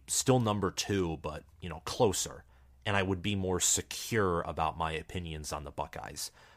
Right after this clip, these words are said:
They're facing a big test in Notre Dame this weekend. I've already made a preview and prediction video for that game. I will link that video along with my other preview and prediction videos down in the comment section below,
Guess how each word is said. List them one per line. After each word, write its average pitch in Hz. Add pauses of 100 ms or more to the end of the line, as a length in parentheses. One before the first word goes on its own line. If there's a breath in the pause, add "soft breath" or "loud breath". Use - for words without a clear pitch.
(140 loud breath)
They're 113
facing 139
a 117 (200)
big 107
test 98
in 90
Notre 85
Dame 82
this 78
weekend. 101 (460 loud breath)
I've 92
already 92
made 90
a -
preview 92
and 85
prediction 90
video 90 (220 soft breath)
for -
that 85
game. 113 (240)
I 92
will 90
link 101
that 92
video 78 (300 loud breath)
along 92
with 87
my 82 (120)
other 104
preview 92
and 82
prediction 92
videos 78
down 90
in 85
the 76
comment 90
section 87
below, 95